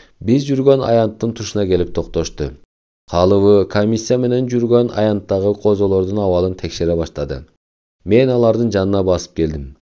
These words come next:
Ал жердеги билгендер мени комиссиянын мүчөлөрүнө тааныштырды. Өзү эл агартуунун кызматкери болсо, «Айыл чарбасын, анан калса козонун эмнесин билет?» —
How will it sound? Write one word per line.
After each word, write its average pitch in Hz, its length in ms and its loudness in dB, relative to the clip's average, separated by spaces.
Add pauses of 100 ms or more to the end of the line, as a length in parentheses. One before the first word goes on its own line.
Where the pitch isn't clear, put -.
(240)
Ал 98 300 4
жердеги 117 460 4
билгендер 117 600 2
мени 101 380 0
комиссиянын 104 720 -2
мүчөлөрүнө 95 720 0
тааныштырды. 80 600 -4 (580)
Өзү 117 480 6
эл 170 160 8
агартуунун 165 460 2
кызматкери 160 560 4
болсо, 73 420 2 (540)
«Айыл 101 320 2
чарбасын, 117 760 2 (180)
анан 113 400 4
калса 117 300 6
козонун 127 580 4
эмнесин 147 420 2
билет?» — 247 280 2